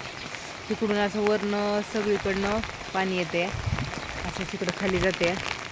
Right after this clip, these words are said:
तिकडं चाललंय त्या आजींचं पाणी थोपवायचं का काय करायचं. आणि तिथं कसं पाणी येतंय तुम्हीच बघा. मोबाईल भिजतोय. तिकडं आंबा लावलाय तो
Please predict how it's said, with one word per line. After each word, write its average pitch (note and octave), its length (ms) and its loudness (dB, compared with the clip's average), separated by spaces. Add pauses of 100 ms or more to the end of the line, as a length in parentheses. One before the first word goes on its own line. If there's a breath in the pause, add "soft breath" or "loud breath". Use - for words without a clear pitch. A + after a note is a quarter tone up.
(160)
तिकडं F3 200 2
चाललंय G3 360 6
त्या F3+ 200 6
आजींचं F3 440 2
पाणी F#3+ 420 4 (1000)
थोपवायचं G3+ 500 6
का F3+ 120 2
काय F3+ 180 6
करायचं. F3 460 4 (920)
आणि D#3+ 120 0 (120)
तिथं G#3 300 2 (1200)
कसं G3 160 0
पाणी G3 300 6
येतंय F3 200 2
तुम्हीच F#3 360 2
बघा. D3 260 2 (960)
मोबाईल G3 280 8
भिजतोय. G#3+ 400 6 (540)
तिकडं G3 220 6 (200)
आंबा G#3+ 320 10
लावलाय G#3+ 300 10
तो - 140 0